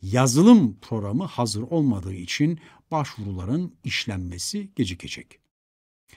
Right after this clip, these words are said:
Yani konut yardımı almaya hak kazananlar yardımı alabilmek için uzun bir süre bekleme zorunda kalacak.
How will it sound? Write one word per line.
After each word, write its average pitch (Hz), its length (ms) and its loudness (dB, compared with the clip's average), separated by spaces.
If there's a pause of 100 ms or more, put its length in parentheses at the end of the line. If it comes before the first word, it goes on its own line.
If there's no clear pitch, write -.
(140)
Yani 123 440 -2 (300)
konut 240 520 6
yardımı 98 480 -6
almaya 127 400 0
hak 208 320 -2
kazananlar 104 720 -2 (300)
yardımı 143 580 4
alabilmek 143 640 2
için 208 280 -6
uzun 208 680 6
bir 120 140 6
süre 151 600 -6 (140)
bekleme 117 800 -4
zorunda 101 600 -6 (100)
kalacak. - 520 -16